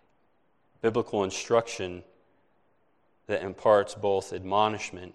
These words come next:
and teaching. Admonishing and teaching. What is this? These words, admonishing and teaching, function in the modifying role.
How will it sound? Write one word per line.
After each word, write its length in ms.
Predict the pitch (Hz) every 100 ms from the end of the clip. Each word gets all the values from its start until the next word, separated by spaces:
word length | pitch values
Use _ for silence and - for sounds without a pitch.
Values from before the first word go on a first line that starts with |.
| _ 98
and 160 | 104
teaching. 440 | - 110 - 92 92 _ _ _ _ _ _ _ _ _ _ _ _ _ _ _ _ _ _ _ _ _ _
Admonishing 560 | 98 98 107 110 104 98
and 100 | 90
teaching. 420 | - 110 - 95
What 120 | 110
is 220 | 127 107 92
this? 240 | 87 90
These 240 | 135 135
words, 260 | 143 147 113
admonishing 600 | 107 117 131 135 123 110
and 100 | 101
teaching, 460 | - 135 135 104 95
function 560 | - 127 - 110 98 - - - - - -
in 100 | 113
the 60 |
modifying 680 | 107 120 135 123 110 107 98
role. 500 | 98 110 101 87 -